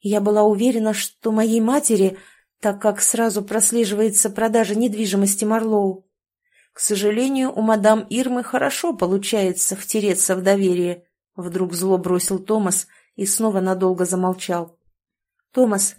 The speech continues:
я бы хотела знать, чем занимался мой отец. Я должна быть готовой, если кто-нибудь заявится ко мне с требованиями.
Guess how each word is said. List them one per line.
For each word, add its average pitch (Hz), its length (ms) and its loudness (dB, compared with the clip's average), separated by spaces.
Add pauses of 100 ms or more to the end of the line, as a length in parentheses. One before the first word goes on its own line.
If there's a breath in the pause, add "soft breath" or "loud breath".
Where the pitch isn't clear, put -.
(120)
я 240 180 2
бы 240 100 2
хотела 262 380 2
знать, 226 340 0
чем 208 200 0
занимался 214 560 2
мой 202 180 0
отец. 196 420 -2 (420)
Я 214 200 0
должна 214 380 2
быть 208 160 -4
готовой, 214 680 0
если 208 300 -2
кто-нибудь 214 520 0
заявится 208 540 0
ко 208 120 0
мне 208 200 0
с 202 80 -2
требованиями. 202 840 -2